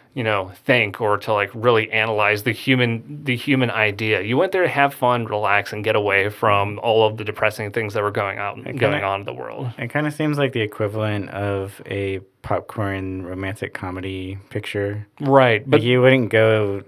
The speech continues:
Speaker 2: to make you think, really. You just go to be entertained.
Speaker 1: Right, but think that every Broadway show at, like, for thirty years was essentially the same thing.
Speaker 2: Yeah.
Speaker 1: And that's why, that's where Hello, Dolly, like, from what I read online, they were like, "Oh, this is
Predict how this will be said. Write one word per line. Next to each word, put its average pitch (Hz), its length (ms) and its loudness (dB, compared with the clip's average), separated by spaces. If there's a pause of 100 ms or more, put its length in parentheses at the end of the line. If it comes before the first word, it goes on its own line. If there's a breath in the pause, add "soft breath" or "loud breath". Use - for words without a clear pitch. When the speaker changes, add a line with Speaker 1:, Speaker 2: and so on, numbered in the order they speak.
(100)
Speaker 2:
to 117 140 -2
make 101 260 -4
you 95 80 -8
think, 98 460 -6
really. 95 300 -4
You 95 80 -8
just 98 180 -8
go 98 100 -2
to 92 80 -10
be 90 140 -10
entertained. 104 720 -8
Speaker 1:
Right, 117 400 4
but 127 160 2
think 143 160 2
that 156 260 2
every 131 400 2
Broadway 120 600 4
show 117 520 4
at, 107 300 -2 (160)
like, 107 340 0
for 113 240 0
thirty 110 460 0
years 101 420 -4
was 107 180 -6
essentially 98 960 -4
the 107 260 -2
same 110 380 -10
thing. 117 440 -16 (180 loud breath)
Speaker 2:
Yeah. 98 380 -8
Speaker 1:
And 147 180 4
that's 156 240 8
why, 180 320 6
that's 165 240 0
where 147 200 4
Hello, 156 380 4
Dolly, 127 420 2
like, 107 300 -6 (360)
from 180 140 -4
what 185 120 2
I 165 40 4
read 175 200 2
online, 147 400 0
they 131 80 0
were 123 80 0
like, 107 200 -6
"Oh, 165 200 4
this 151 240 -2
is 139 160 -4